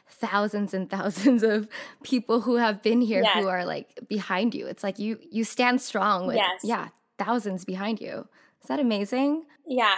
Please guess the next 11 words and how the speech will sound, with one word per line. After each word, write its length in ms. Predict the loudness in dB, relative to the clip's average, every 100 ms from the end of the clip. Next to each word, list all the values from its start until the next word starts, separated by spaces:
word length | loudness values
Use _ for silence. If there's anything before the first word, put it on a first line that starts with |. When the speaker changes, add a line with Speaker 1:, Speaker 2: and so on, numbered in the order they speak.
| 2
Speaker 2:
it's 200 | 0 6
so 240 | 6 8
amazing 500 | 6 6 6 4 4
and 80 | 0
it's 140 | -4 -6
beautiful 440 | -4 -2 2 4
and 200 | 4 2
it's 260 | -2 -6 -2
so, 380 | 2 4 4 2
like, 400 | 2 0 -2 -6 -12 0
not, 420 | 4 4 4 0